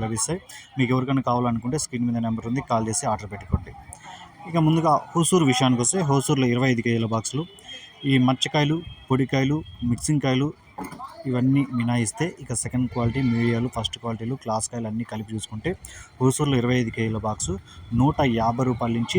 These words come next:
రెండు వందల యాభై రూపాయల వరకు అయితే పలకడం జరిగింది. వన్ ఫిఫ్టీ రూపీస్ to టూ ఫిఫ్టీ రూపీస్ సెకండ్ క్వాలిటీ, మీడియం and ఫస్ట్ క్వాలిటీ. ఇక హోసూర్లో టాప్ రేట్ చూసుకుంటే మూడు వందలు అయితే టాప్ రేట్ పడింది. త్రీ హండ్రెడ్ రూపీస్ హోసూర్ టాప్ రేట్. ఇక పాలకోడ విషయానికి వస్తే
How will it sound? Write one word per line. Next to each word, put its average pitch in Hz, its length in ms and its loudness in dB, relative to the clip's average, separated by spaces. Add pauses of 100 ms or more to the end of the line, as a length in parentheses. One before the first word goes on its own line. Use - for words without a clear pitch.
రెండు 113 280 2
వందల 120 240 0 (160)
యాభై 107 300 0
రూపాయల 113 280 -6
వరకు 104 180 -14
అయితే 113 200 -10
పలకడం 110 360 -6
జరిగింది. 110 380 -6 (420)
వన్ 156 220 2
ఫిఫ్టీ 147 280 -2
రూపీస్ 135 240 -6
to 147 120 -12
టూ 139 100 0 (100)
ఫిఫ్టీ 131 260 -2
రూపీస్ 156 280 -2
సెకండ్ 117 280 -6
క్వాలిటీ, 117 260 -2 (160)
మీడియం 127 280 2 (100)
and 110 180 -4
ఫస్ట్ - 280 -8
క్వాలిటీ. 117 280 -4 (320)
ఇక - 80 -6 (100)
హోసూర్లో 151 480 4
టాప్ 123 200 2
రేట్ 131 180 -2
చూసుకుంటే 123 340 -2 (120)
మూడు 123 220 2
వందలు 123 260 2
అయితే - 220 -4
టాప్ 113 180 0
రేట్ 104 140 -8
పడింది. 104 280 -6
త్రీ 175 140 2 (120)
హండ్రెడ్ 123 280 2
రూపీస్ 196 240 2 (140)
హోసూర్ 139 360 -2
టాప్ 110 220 0
రేట్. - 160 -8 (760)
ఇక 135 60 2 (180)
పాలకోడ 151 320 4 (100)
విషయానికి 127 300 2
వస్తే 180 140 -2